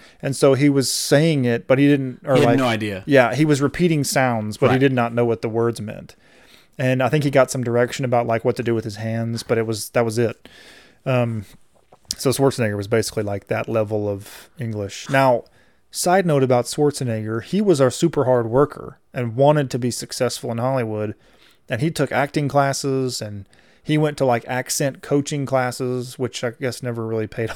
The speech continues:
Speaker 1: <laughs> off because he still has an accent. But I, it got less, you know, it got, he, he got to where he was more
Speaker 2: Yeah, I think if you watch him in Terminator, right, and you watch him in Conan,
Speaker 1: Yeah.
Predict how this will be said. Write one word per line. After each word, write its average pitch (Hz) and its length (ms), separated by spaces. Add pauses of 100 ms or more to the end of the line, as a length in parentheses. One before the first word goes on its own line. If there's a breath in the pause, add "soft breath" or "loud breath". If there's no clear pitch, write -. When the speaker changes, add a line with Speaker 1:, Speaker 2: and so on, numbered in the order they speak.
Speaker 1:
<laughs> - 140
off - 160
because 180 360
he 156 80
still 156 240
has 139 140
an 131 100
accent. 131 380 (460 loud breath)
But 170 100
I, 156 60 (120)
it 185 140
got 147 240
less, 135 600
you 143 80
know, 131 100
it 135 80
got, 135 280 (120)
he, 143 160
he 139 120
got 143 180
to 135 80
where 127 120
he 123 80
was 120 160
more 113 600 (400 soft breath)
Speaker 2:
Yeah, 208 400
I 196 140
think 220 220
if 208 100
you 190 100
watch 170 260
him 151 60
in 131 100
Terminator, 117 800
right, 117 400
and 123 200
you 127 60
watch 135 240
him 123 60
in 110 120
Conan, 110 540
Speaker 1:
Yeah. 113 260